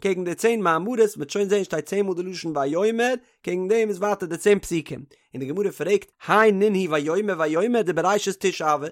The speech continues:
שטייט נאר נאן מו ויאמר, בבריאת העולם. און פאר די גמרא, בריתת נא ממרי, בריתת ברא אלוקים אליין, איז אויך א מאמר, די כתיב,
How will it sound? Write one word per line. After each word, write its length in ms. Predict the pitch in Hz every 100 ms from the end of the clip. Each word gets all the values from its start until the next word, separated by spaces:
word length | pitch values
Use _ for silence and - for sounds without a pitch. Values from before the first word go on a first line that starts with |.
| _ _
שטייט 260 | - 185 185
נאר 120 | 180
נאן 500 | 170 180 226 226 202
מו 260 | 196 208 190
ויאמר, 540 | 175 190 202 190 170 143
בבריאת 440 | 156 175 185 -
העולם. 420 | 151 147 160 214 247 -
און 80 | 123
פאר 100 | 127
די 80 | 139
גמרא, 300 | 156 220 208
בריתת 600 | 151 165 190 233 - 190 175
נא 220 | 185 226
ממרי, 680 | 247 247 214 208 202 175 165 _ 139
בריתת 460 | 143 190 233 202 190
ברא 160 | 220
אלוקים 260 | 208 208 208
אליין, 380 | 208 240 226 208 _ _
איז 160 | - 151
אויך 240 | - 233 - -
א 60 | 170
מאמר, 500 | 175 185 170 156 226 - _ -
די 80 |
כתיב, 380 | - - 269 226